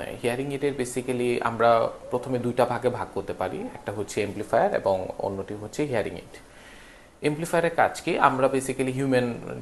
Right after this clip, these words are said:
যা আমরা যে মানুষ আছি, মানুষ জাতি, আমরা বিশ থেকে বিশ হাজার হার্টজ আমরা শুনতে পাই।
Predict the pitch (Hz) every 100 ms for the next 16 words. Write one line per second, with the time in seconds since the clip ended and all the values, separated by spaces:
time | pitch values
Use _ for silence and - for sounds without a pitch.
0 | 113 110 107 107 107 113 113 110 95 110
1 | 110 107 90 - - 98 98 101 127 131
2 | 113 120 135 135 117 113 120 123 113 110
3 | 98 - 98 95 - 101 87 - 92